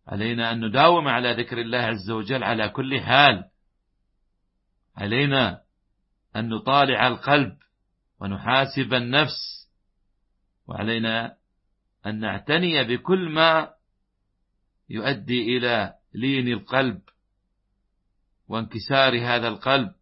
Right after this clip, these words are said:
وعلينا بمجالسة الصالحين والعلماء وطلبة العلم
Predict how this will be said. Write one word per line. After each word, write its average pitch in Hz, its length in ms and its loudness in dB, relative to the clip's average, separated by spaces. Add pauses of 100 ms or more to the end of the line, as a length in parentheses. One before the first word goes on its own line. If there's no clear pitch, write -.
(1600)
وعلينا 120 500 -2
بمجالسة 131 840 0
الصالحين 117 920 -2 (260)
والعلماء 110 840 0 (680)
وطلبة 110 580 -2
العلم 104 500 -4